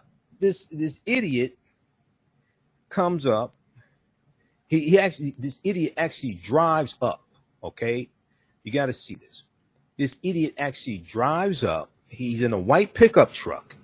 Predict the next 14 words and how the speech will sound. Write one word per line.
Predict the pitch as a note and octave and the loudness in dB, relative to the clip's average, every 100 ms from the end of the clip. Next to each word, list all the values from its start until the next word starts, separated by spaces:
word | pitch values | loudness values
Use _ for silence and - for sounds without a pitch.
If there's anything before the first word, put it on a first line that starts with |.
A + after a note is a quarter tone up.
| - | -12
Okay. | - - A2+ C3+ - - - | -4 4 6 6 2 -10 0
When | A#2+ | 2
you | B2 | 4
watch | A2+ C#3 G#3+ A3+ | 2 2 2 0
the | A3 | -4
video, | F#3 E3+ A3+ F3 B2 A2+ A2 | -2 0 2 4 4 4 2
you | C3 | -2
see | B2 - G3+ | -2 -2 0
the | F3+ | 2
white | C3+ D3 E3+ | 4 4 4
pickup | - F#3 E3 | 6 6 4
truck | - A#2+ | 2 2
drive | G#2+ D3 E3 A2 | 4 6 6 4
out, | F2+ F2+ | 2 0